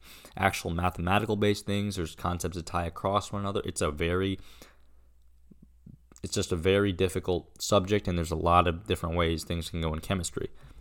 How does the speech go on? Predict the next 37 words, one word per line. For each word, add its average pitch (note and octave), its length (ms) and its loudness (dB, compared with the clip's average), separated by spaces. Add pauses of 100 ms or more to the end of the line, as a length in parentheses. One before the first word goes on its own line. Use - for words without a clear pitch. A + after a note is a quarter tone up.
(100)
Now, F#2+ 380 4 (2500)
that B2+ 400 8 (180)
class G#2 560 8
taught - 300 2
me G#2 80 4
a F2 80 6
lot F2 340 6
more F2 260 4
than D#2+ 180 0
just E2 320 -4
chemistry E2+ 460 0
itself. F2+ 380 2
It E2+ 80 -4
taught F2 260 2
me E2+ 100 2
about D#2+ 280 0
the F2 80 -4
workload F2+ 560 0
that F2+ 180 2
some F#2 160 -2
classes F2 380 -2
might E2+ 160 -2
have, F2+ 220 2
and E2+ 120 -4
it, D#2+ 80 -6 (200)
and F2 140 -2
most E2 220 -2
importantly, G#2+ 540 4 (420)
as D2+ 220 -4
today's E2 320 0
focus, F#2 500 -2
it - 140 -14
taught - 200 0
me C3 100 0
how F#2+ 140 0
to F#2 80 0
persevere. E2 760 -2